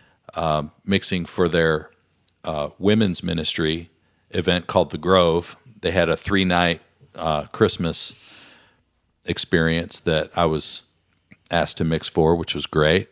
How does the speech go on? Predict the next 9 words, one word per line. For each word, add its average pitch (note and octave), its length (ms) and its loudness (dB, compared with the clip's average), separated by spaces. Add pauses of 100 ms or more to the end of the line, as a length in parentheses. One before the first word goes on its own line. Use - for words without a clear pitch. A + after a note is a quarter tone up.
And F2 160 0
then F2+ 300 2 (320)
last F#2+ 300 4
weekend, F#2 400 2
I F#2 140 6
was F2 140 2
down F2+ 220 4
in E2 100 0
Charleston, G#2+ 680 4